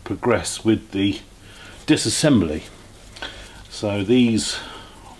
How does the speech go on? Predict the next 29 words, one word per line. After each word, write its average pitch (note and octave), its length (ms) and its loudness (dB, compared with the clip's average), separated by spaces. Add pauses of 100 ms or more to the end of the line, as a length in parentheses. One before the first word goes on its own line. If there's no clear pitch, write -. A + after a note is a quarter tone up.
(240)
are G2+ 160 -4 (160)
just - 220 -2
some C#3+ 360 -2
of E2+ 160 -2
the - 60 -8
screws - 440 -4
that - 140 -8
came B2 300 0
undone, A2+ 440 0 (420)
surprisingly. G2 840 0 (720)
So, G#2 600 0
uh, A2 200 2 (1500)
hopefully B2 600 2 (100)
the A2+ 80 -4
diaphragm A#2+ 760 2
and G#2 80 4
the F#2+ 60 -2
spring A#2 600 4
will G#2 140 4
be G#2+ 220 4
in F#2+ 80 -2
good A2 200 2
condition G2+ 500 -2
and F#2+ 100 -2
we F#2+ 80 0
can F#2+ 160 -4
take A2 260 -6
this F#2 180 -4
out. G2+ 300 -2